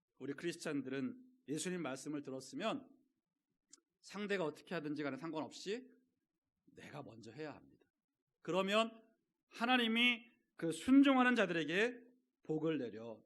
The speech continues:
주시는 것입니다. 여러분, 오늘 배우자들 간에 먼저 이 말씀을 순종하-, 순종해 보시기를 바라고, 이 말씀을 점점 더 다른 이웃에게 확대시켜야 합니다.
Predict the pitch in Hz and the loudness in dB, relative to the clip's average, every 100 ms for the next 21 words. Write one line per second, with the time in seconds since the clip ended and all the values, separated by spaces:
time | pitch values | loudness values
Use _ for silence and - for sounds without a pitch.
0 | - - - 135 117 - - - _ _ | -18 -10 -8 -8 -10 -14 -18 -20 _ _
1 | _ _ _ _ _ _ _ _ _ _ | _ _ _ _ _ _ _ _ _ _
2 | _ _ _ - 120 113 120 110 - _ | _ _ _ -10 -10 -8 -10 -10 -14 _
3 | _ _ _ _ _ _ _ _ 127 151 | _ _ _ _ _ _ _ _ -8 -6
4 | 156 139 - _ _ _ _ _ _ _ | -6 -8 -12 _ _ _ _ _ _ _
5 | _ _ _ _ _ _ _ _ _ 165 | _ _ _ _ _ _ _ _ _ -6
6 | 170 175 180 165 151 151 147 135 165 185 | -4 0 -2 -2 -4 -4 -4 -4 -4 2
7 | 220 226 220 - _ _ _ _ _ - | 2 2 -4 -20 _ _ _ _ _ -20
8 | - 139 131 123 - 127 127 127 165 165 | -8 -8 -6 -12 -10 -8 -8 -10 -12 -8
9 | 147 139 139 - 180 156 156 131 120 - | -6 -6 -8 -10 -8 -4 -4 -4 -8 -10
10 | 120 120 95 95 104 - - _ _ _ | -10 -12 -14 -10 -6 -6 -8 _ _ _
11 | _ _ _ _ _ - 196 226 226 214 | _ _ _ _ _ -10 -4 -2 -2 -4
12 | - _ _ 147 160 - 156 156 143 - | -8 _ _ -10 -10 -8 -6 -4 -4 -4
13 | 185 202 214 196 202 208 202 - 208 185 | -2 0 -2 -2 -4 -4 -6 -4 -2 -2
14 | 147 151 143 202 - 233 - - 117 123 | -4 -4 -6 -8 -4 -4 -4 -10 -12 -12
15 | - - | -16 -18